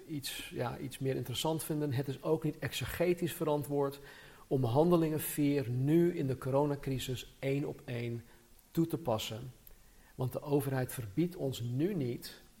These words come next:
om de grote opdracht te vervullen.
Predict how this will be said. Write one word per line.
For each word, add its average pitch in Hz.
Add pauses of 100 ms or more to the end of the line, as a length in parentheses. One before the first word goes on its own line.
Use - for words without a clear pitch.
(680)
om 139
de 139
grote 151
opdracht 123 (100)
te 139
vervullen. 101